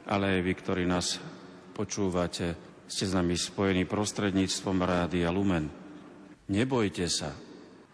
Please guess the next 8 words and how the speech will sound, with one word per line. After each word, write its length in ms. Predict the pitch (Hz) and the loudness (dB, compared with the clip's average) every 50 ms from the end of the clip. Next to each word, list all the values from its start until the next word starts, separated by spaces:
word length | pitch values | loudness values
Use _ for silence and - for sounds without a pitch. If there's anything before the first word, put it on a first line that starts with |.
| - - - - - - - - - - | -20 -20 -20 -20 -20 -20 -20 -20 -20 -6
Toto 240 | - 127 127 - 147 | -2 -2 0 2 2
je 160 | 131 135 - | 4 4 4
azda 460 | - 117 110 104 101 110 107 104 - - | 4 2 2 2 2 2 2 2 2 2
najdôležitejšie 1400 | 107 120 139 143 135 113 123 113 127 123 113 107 120 123 104 - 120 117 117 117 113 - 113 107 104 101 90 | 2 4 4 2 2 2 2 2 2 2 2 2 0 0 2 0 0 0 0 0 0 0 2 2 2 2 2
posolstvo 880 | - 120 123 117 - - 107 107 101 - - - 110 98 98 98 95 92 | 2 -2 -2 -2 0 0 0 0 0 -2 -2 -2 0 0 0 0 0 0
tohtoročných 840 | 131 123 - - - 113 101 104 98 - - 110 98 92 92 82 85 | -2 -4 -2 0 0 2 2 0 0 -2 -2 0 0 0 0 -2 -2
Vianoc. 640 | 95 82 95 98 101 104 104 95 80 73 - - - - - - - - - - - - - - - - - | -2 0 2 4 4 4 4 4 2 0 -2 -4 -4 -6 -10 -16 -16 -16 -16 -16 -16 -18 -18 -18 -20 -20 -6
Pred 220 | _ - 113 131 | _ 2 2 2